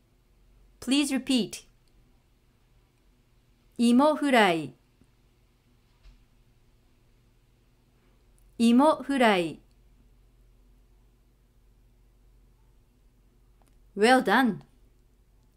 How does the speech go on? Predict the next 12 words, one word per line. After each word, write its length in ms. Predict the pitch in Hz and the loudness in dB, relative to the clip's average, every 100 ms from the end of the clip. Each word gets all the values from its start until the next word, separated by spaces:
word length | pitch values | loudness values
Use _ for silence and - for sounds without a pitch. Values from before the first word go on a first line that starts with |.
| _ _ _ _ _ _ _ - | _ _ _ _ _ _ _ -10
Please 420 | 247 269 330 330 | -4 0 0 -2
visit 420 | 208 226 277 277 | -6 -2 -2 -2
my 300 | 220 220 220 - | 0 2 0 -8
hometown, 840 | - 254 254 247 220 202 156 135 | -2 2 4 4 0 -2 -2 -10
Sano, 760 | - - - 233 226 170 180 262 _ _ _ _ _ - | -16 -10 0 2 2 0 -6 -10 _ _ _ _ _ 0
and 420 | 202 214 220 - _ _ | 2 2 0 -6 _ _
taste 480 | - 254 262 - 220 | 0 2 2 -2 -6
them 300 | 208 175 147 - _ _ _ - | -4 -4 -6 -14 _ _ _ -2
when 200 | 208 202 | 0 0
you 120 | 190 | -2
visit 360 | 147 214 226 | -2 -2 -2
Japan. 480 | - 202 196 170 170 | -4 -6 -4 -6 -10